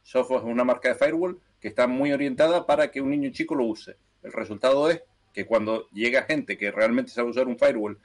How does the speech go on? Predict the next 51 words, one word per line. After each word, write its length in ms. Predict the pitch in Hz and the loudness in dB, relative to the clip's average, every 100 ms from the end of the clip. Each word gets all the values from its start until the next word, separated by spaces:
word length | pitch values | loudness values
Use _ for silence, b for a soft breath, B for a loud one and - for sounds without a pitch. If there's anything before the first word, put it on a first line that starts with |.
| b - | b -8
y 100 | 123 | -6
que 140 | 107 | -2
le 100 | 101 | 2
hace 180 | - - | 2 0
falta 300 | - 143 - | 0 0 0
usar 280 | 92 - - | -8 -4 -4
funcionalidad 480 | - 107 123 117 123 | -4 -4 -2 2 2
avanzada, 460 | 123 117 143 143 - _ _ _ _ _ _ _ _ - | 2 2 4 4 2 _ _ _ _ _ _ _ _ -4
empieza 400 | 107 135 123 147 | -2 0 2 0
a 40 | |
estrellarse 520 | - 135 135 135 - | 0 0 2 0 -2
contra 260 | 120 117 113 | -6 0 4
la 140 | 113 | 4
pared 240 | 117 123 151 | 4 2 2
y 100 | 139 | 2
a 80 | |
decir, 380 | 120 117 139 135 | 0 0 -2 -4
"¿Por 160 | - 117 | -4 -4
qué 100 | 131 | -2
no 80 | 143 | 0
me 120 | 135 | 0
pones 200 | 143 131 | -2 -2
un 100 | 123 | 0
firewall 320 | 135 139 131 | 0 2 -2
de 60 | 120 | -2
verdad 320 | 101 101 104 _ _ _ _ _ - | 0 0 0 _ _ _ _ _ -6
y 120 | 123 | -2
no 120 | 113 | 2
me 120 | 123 110 | 0 -2
quitas 300 | 123 123 117 | -2 -2 -2
este 200 | - 104 | -10 -8
juguete?". 400 | 98 92 - - _ b b b - | -6 -6 -8 -20 _ b b b -6
En 360 | 123 117 113 110 | 0 2 2 2
líneas 260 | 127 143 | 2 2
generales, 340 | 139 139 156 156 | 4 4 4 0
creo 160 | 143 | -4
que 60 | 135 | 0
la 140 | 123 | 0
seguridad 400 | - 113 107 120 | -2 -6 -2 -2
es 60 | 139 | -2
importante 680 | - 143 - 156 147 160 - _ _ | -4 -4 -2 -2 -4 -10 -14 _ _
y 120 | 117 | -10
si 180 | 101 113 | -6 -4
es 100 | 110 | -2
importante, 640 | 127 135 - 147 135 160 - - | -2 -4 0 0 -2 -8 -12 -6
hay 120 | 113 | -4
que 100 | 127 | 0
darle 220 | 127 131 | 0 2
la 40 | 127 | 0
importancia 480 | 120 117 120 113 107 | 0 -4 -4 0 0
adecuada. 480 | 113 151 135 - | 0 2 2 0